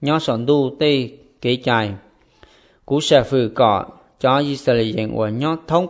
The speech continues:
bờ hậu. Cú lúc tê chờ cho bát thơ, thiết cho Lê Vi ua, trâu cho, cho ca mồ, nhỏ trâu tị luôn trong Jerusalem. Cú thiết, cú cha tua sẽ xe lên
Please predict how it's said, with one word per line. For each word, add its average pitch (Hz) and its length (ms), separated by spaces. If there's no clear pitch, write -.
bờ 107 420
hậu. 135 400
Cú 135 140
lúc 170 220
tê 170 220
chờ 107 320
cho 123 140
bát 139 260
thơ, 143 440
thiết 165 280
cho 131 100
Lê 127 180
Vi 113 240
ua, 113 280
trâu 131 240
cho, 120 440
cho 120 200
ca 143 200
mồ, 107 340
nhỏ 147 260
trâu 120 440
tị 120 300
luôn 156 200
trong 127 220
Jerusalem. 107 600
Cú 135 160
thiết, 185 440
cú 135 140
cha 135 180
tua 139 220
sẽ 113 420
xe 127 300
lên 143 340